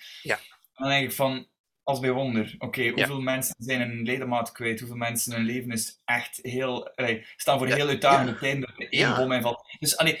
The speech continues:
Speaker 2: het wordt, het wordt zo gef-, alles wordt, alles is framing natuurlijk. Ik ben van opleiding communicatiewetenschapper en ik vind het, ehm, heel
Speaker 1: Alles
Speaker 2: boeiend
Speaker 1: is
Speaker 2: om terug te
Speaker 1: framing.
Speaker 2: keren naar een
Speaker 1: Ja.
Speaker 2: soort van essentie van moraliteit. Like dat je zegt, omdat we dat nu eenmaal,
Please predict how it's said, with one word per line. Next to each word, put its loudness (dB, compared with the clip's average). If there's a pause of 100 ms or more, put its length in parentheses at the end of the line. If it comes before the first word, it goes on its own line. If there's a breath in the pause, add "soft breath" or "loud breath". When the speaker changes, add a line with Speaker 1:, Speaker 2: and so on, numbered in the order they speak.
(120 loud breath)
Speaker 2:
het -2
wordt, 0
het -2
wordt 4
zo 4
gef-, -6
alles 4
wordt, -4
alles 2
is 0
framing 2
natuurlijk. -2
Ik -6
ben 4
van 2
opleiding -2
communicatiewetenschapper 0 (420 loud breath)
en 4
ik 0
vind -2
het, -6
ehm, 2 (380 loud breath)
heel 2
Speaker 1:
Alles 4
Speaker 2:
boeiend 8
Speaker 1:
is 4
Speaker 2:
om 2
terug 4
te 4
Speaker 1:
framing. -2
Speaker 2:
keren 0
naar 6
een 0
Speaker 1:
Ja. 0
Speaker 2:
soort 0
van 2
essentie 2
van 2
moraliteit. 0
Like -8
dat -2
je 0
zegt, 0
omdat -2
we 0
dat 0
nu -2
eenmaal, -4